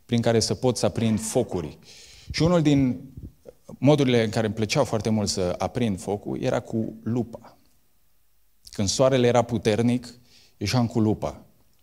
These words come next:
Și o puneam așa. O puneam și pe anumite insecte. Nu eram pocăit. Dar aprindeam tot felul de lucruri.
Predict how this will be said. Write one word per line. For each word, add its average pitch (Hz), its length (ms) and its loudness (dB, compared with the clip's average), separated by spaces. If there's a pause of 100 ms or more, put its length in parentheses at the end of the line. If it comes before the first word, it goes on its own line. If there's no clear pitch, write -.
(720)
Și - 120 -6
o 92 40 0
puneam 110 340 4
așa. 90 460 0 (1500)
O - 80 -18
puneam 107 320 2
și 104 160 0
pe 90 460 0
anumite 92 400 -2
insecte. 90 680 -2 (960)
Nu 113 120 2
eram 92 180 2
pocăit. 82 460 -4 (2750)
Dar 156 140 6
aprindeam 165 400 8
tot 160 140 2
felul 147 200 4
de 135 120 8
lucruri. 101 560 0